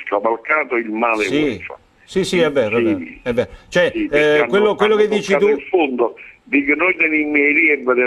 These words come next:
Speaker 1: ce ne fosse, voi ci dovete pagare perché noi sia-, siamo la storia del calcio.
Speaker 2: Ma questo è il mondo
Speaker 1: Penso che,
Speaker 2: dell'arroganza.
Speaker 1: che la storia del calcio, la storia del calcio sono gli uomini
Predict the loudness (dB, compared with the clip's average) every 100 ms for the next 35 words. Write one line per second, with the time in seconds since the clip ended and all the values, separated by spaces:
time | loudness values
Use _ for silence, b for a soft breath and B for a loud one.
0 | 0 -2 -2 -2 0 0 -2 -2 0 2
1 | 0 -2 -4 0 2 2 0 -2 0 -2
2 | 0 0 0 0 -2 -4 -6 -4 -2 -2
3 | 0 0 0 -4 -4 -2 0 -2 -4 -4
4 | -2 -2 -2 -4 -6 -6 -4 -2 0 0
5 | 0 -2 0 0 0 0 0 0 0 -2
6 | 0 -2 -4 -4 -2 0 0 -2 -2 0
7 | -2 -2 -4 -2 -2 -2 -4 -6 -4 -2
8 | 0 -2 -2 -4 -2 -4 -4 -4 -4 -4
9 | -2 0 0 -2 -4